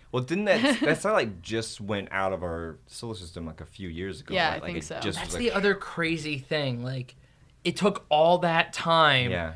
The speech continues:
Speaker 3: to just
Speaker 2: Yeah.
Speaker 3: get past what we know. So, like, I mean, I don't know what's realistic for us living in the year twenty fifteen and we have X amount of years left,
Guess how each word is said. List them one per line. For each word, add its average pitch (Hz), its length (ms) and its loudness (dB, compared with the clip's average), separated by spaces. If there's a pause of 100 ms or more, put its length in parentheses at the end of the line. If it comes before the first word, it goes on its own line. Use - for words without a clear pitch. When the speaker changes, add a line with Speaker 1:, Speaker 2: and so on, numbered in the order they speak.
Speaker 3:
to 160 80 -6
just 339 200 8
Speaker 2:
Yeah. 202 120 10
Speaker 3:
get 160 80 -2
past 185 320 6
what 156 200 -4
we 160 220 -2
know. 147 520 0 (360)
So, 190 220 2
like, 165 440 4 (460)
I 156 60 8
mean, 151 160 4
I 170 160 12
don't 190 180 8
know 156 160 6
what's 143 320 0
realistic 156 580 0
for 139 400 0
us 160 300 6
living 151 280 0
in 143 120 -4
the 143 80 -4
year 143 180 2
twenty 151 380 -2
fifteen 151 680 0
and 139 200 -2
we 135 80 -2
have 143 200 2
X 147 200 0
amount 139 200 2
of 135 60 0
years 160 300 -2
left, 139 260 2